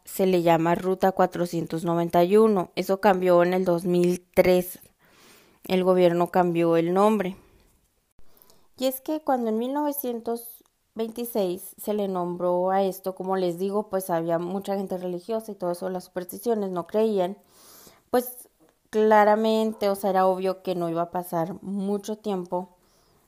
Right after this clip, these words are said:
antes de que se empezaran a crear leyendas urbanas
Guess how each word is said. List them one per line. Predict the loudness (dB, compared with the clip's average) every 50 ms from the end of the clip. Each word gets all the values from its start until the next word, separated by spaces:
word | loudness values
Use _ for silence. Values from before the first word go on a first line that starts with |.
| _ _ _ _
antes | -4 -2 -2 -2 -2 -4 -4 -4 -2 -4
de | -6 -8 -8 -6
que | -4 -2 0 2 2 2 2 0 -2 -2 -4
se | -4
empezaran | -4 -4 -4 -4 -2 -2 -2 0 0 -2
a | -4 -6
crear | -6 -6 -4 -4 -2 -2 -2 -4
leyendas | -4 -4 -4 -4 -6 -6 -6 -8 -8 -8
urbanas | -6 -2 2 2 4 4 2 0 -2 -2 -4